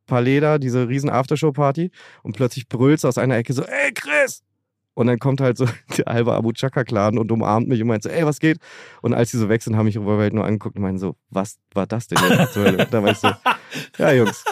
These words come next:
Speaker 1: überlegt euch mal gut, <laughs> wie ihr mit mir umgeht, Freunde." <laughs> Die Nummern hab ich alle.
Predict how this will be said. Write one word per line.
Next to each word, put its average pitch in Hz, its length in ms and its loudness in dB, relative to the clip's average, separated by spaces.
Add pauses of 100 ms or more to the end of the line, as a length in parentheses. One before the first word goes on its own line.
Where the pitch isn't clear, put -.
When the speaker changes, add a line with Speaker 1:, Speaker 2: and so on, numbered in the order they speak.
Speaker 1:
überlegt 131 460 4
euch 135 120 4
mal 131 120 2
gut, 156 360 -2 (280)
<laughs> - 460 0
wie 156 280 0
ihr 151 80 6
mit 160 140 2
mir 165 120 4
umgeht, 143 360 2
Freunde." 110 580 2
<laughs> - 640 -2
Die 123 60 -2
Nummern 143 320 4
hab 143 120 2
ich 127 140 0
alle. 104 220 0